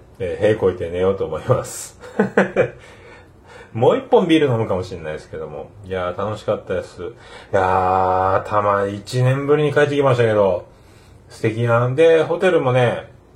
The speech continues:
アメニティを別売りで販売機で買わなきゃいけなかったんです。今年からアメニティ、えー、歯ブラシと髭剃りと、えー、櫛も全部完備になりました。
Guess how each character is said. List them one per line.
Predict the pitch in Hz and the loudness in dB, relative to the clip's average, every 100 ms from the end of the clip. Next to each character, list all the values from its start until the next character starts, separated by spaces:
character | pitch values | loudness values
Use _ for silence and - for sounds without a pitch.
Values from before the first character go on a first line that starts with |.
| - - - - - | -20 -20 -20 -10 0
ア | 151 | 2
メ | 202 | 2
ニ | 226 202 | 2 -2
テ | 202 | 0
ィ | 180 156 | 2 4
を | 127 | 4
別 | 127 151 196 | 4 0 -2
売 | 202 | -2
り | 196 | 0
で | 165 | 2
販 | 185 190 | 2 0
売 | 202 | 0
機 | 190 | 0
で | 160 | 2
買 | 165 | 2
わ | |
な | 165 | 4
き | 151 | 2
ゃ | |
い | 139 127 | 2 -2
け | 131 | 0
な | 135 | 2
か | 131 | 2
っ | |
た | 127 | 0
ん | |
で | 120 | -2
す。 | |
今 | - 165 | -2 0
年 | 185 - | 0 2
か | 180 | 4
ら | 175 156 - - - | 4 2 -4 -12 -2
ア | 175 | 0
メ | 190 | 2
ニ | 180 - | 0 -4
テ | 113 | -6
ィ、 | 90 87 - | -6 -10 -8
え | 101 95 | -4 -2
ー、 | |
歯 | 143 | 0
ブ | 175 | 2
ラ | 160 | 0
シ | - | -2
と | 98 87 123 | -4 -2 -2
髭 | 147 | 0
剃 | 151 143 | 2 0
り | 104 | -2
と、 | 82 76 - - - - - | -6 -6 -10 -20 -20 -20 -10
え | 87 - | -10 -8
ー、 | |
櫛 | - 151 | -6 -4
も | 135 95 | -2 0
全 | 143 | 0
部 | 107 | 0
完 | - 156 | -4 -4
備 | 131 | -4
に | 90 | -6
な | 87 | -6
り | |
ま | 87 | -6
し | 87 | -10
た。 | - 73 | -8 -10